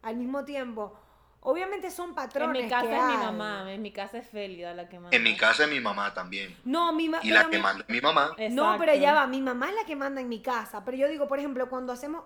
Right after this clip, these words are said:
Speaker 1: o sea, la última palabra la tiene Yeli. Papi puede decir mucho, pero Yeli dice no y no hay chance. O sea, no hay vida, ni siquiera, no tiene que ser mucho. Ella pone una cara y todos quedamos como mierda.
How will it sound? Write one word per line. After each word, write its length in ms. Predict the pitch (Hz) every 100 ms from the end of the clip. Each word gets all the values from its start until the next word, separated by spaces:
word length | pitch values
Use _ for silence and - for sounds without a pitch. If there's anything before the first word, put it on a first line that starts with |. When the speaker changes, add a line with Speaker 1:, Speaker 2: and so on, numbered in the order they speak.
| -
Speaker 1:
o 80 | 254
sea, 120 | 240
la 100 | 226
última 280 | 240 302 302
palabra 300 | 262 247 254
la 120 | 240
tiene 280 | 220 226 214
Yeli. 240 | 185 180 190 -
Papi 200 | 226 320
puede 260 | - 254 240
decir 260 | 233 226
mucho, 340 | 208 175 - 180
pero 320 | 190 190 190 _ _ _ _ _ -
Yeli 260 | 233 247
dice 240 | 277 262 262
no 240 | 240 277 320
y 200 | 240 226
no 100 | 214
hay 100 | 220
chance. 380 | 220 247 190 185
O 20 |
sea, 140 | 208 233
no 80 |
hay 140 | 269 277
vida, 260 | 311 262
ni 140 | 233 247
siquiera, 440 | 240 262 277 302 - - _
no 140 | 285 302
tiene 240 | 392 392
que 100 | 359
ser 160 | - 320
mucho. 320 | 294 254 240
Ella 180 | 247 294
pone 160 | 330 330
una 160 | 311
cara 280 | 311 330 339 277
y 40 |
todos 260 | - 269 277
quedamos 320 | 294 285 277
como 420 | 254 233 208 - 220
mierda. 440 | 220 240 190 185